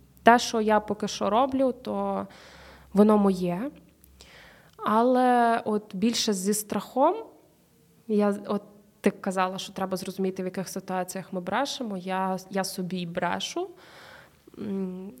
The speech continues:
коли мені страшно. Або,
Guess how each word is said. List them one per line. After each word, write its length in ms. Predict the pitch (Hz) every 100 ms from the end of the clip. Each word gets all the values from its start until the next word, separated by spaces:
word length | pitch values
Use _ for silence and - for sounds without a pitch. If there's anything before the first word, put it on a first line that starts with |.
| -
коли 240 | - 190 196
мені 240 | 202 220
страшно. 880 | 220 - 180 175 - - 233 302 392 - - - - - _ _ _ _ _ -
Або, 560 | 190 185 180 208 285